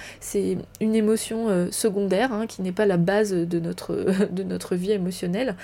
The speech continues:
euh, mais, euh, elle, elle va contaminer... Bon, le râpé, c'est bon, hein, sur les gratins, donc l'image est pas parfaite, mais si on met du râpé avec du cyanure, c'est pas très bon. <laughs> Je, je divague. J'enregistre cet épisode,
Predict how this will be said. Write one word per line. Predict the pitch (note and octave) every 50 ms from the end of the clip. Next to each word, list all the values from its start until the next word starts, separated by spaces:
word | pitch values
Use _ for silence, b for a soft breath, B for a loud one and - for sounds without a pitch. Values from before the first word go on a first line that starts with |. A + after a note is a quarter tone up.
| B B B B -
euh, | F#3+ F#3+ F#3+ F#3
mais, | F3+ G3 G3+ A3 A#3 A3+ G3+
euh, | F#3 F3+ F3+ -
elle, | - G#3 A3+
elle | G#3 F3+
va | F3 F3+ F3+
contaminer... | F3+ - - G#3 G#3 A3+ G#3 G#3 G#3 F#3+ F3+
Bon, | F3 E3 F3+ F3+
le | F3+ F#3
râpé, | F#3 F#3+ F#3+ F#3+ C4+ B3+
c'est | - - G#3+
bon, | F#3+ G#3+ A#3 G#3+ E3+
hein, | F3 G3+
sur | - F#3+
les | F#3 F#3
gratins, | F3 F3+ F3+ F3+ F3+ F#3+ F#3
donc | F3 E3 E3 F3
l'image | F#3+ F3 F#3 G3+ G3+
est | F#3+ F3+
pas | - F3+
parfaite, | F3+ F#3 F3+ - - - - - B B B B
mais | - -
si | - - - A3
on | G3+
met | G#3 G3+
du | F#3+ F#3+ F#3+
râpé | F3+ G3 G3+ - - G#3 G3+ G3+
avec | F#3 - E3+
du | F3 F3+
cyanure, | F3 - E3+ E3 E3 F#3 A#3 - - - -
c'est | - - F3
pas | - -
très | - - F3
bon. | F3 F3 F#3 - - -
<laughs> | - - - - - - - - B B B B B B - -
Je, | F#3+ - F#3+ F3 E3 E3
je | E3 F3
divague. | E3+ F3 F3+ F3 E3 D3 - - - - - - - - -
J'enregistre | - F3 F3 E3+ F3+ F3+ G3 G3+ -
cet | F#3+ F3+ -
épisode, | F3+ - - F#3 F3 F#3 F#3+